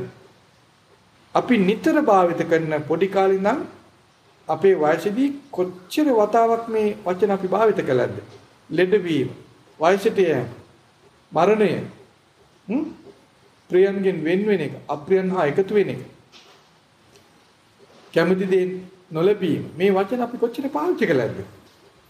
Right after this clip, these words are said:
නේ? අපි මේ වචන වලට සම්බන්ධ සිද්ධියට අපි කොච්චර දැකලාද?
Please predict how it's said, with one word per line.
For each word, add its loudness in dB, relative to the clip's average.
නේ? 0
අපි -2
මේ 4
වචන 0
වලට -6
සම්බන්ධ 2
සිද්ධියට -2
අපි -4
කොච්චර -2
දැකලාද? 0